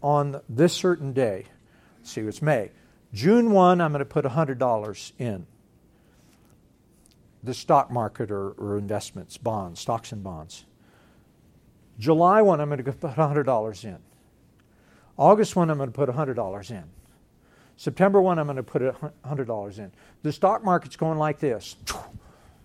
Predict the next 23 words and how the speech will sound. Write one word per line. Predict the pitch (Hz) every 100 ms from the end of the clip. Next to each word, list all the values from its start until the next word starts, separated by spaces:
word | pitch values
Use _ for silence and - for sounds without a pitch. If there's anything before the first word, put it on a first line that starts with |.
| _ _ _
People | 180 180 170
are |
getting | 175 151
scared | 143 - 202 175 120
because | 127 151 120
it | 156 -
goes | 190 185
up. | 185 175
"Oh, | 202 254 233
I'm | 202
not | 208 220
gonna | 202
put | 175 220
it | 247
in | 220
because | 175 185 185
it's | 185 -
down | 220 226 226 185 165
now," | 160 143 123
or | 131
it's | 131 -
up, | 220 _
down, | 151 135 117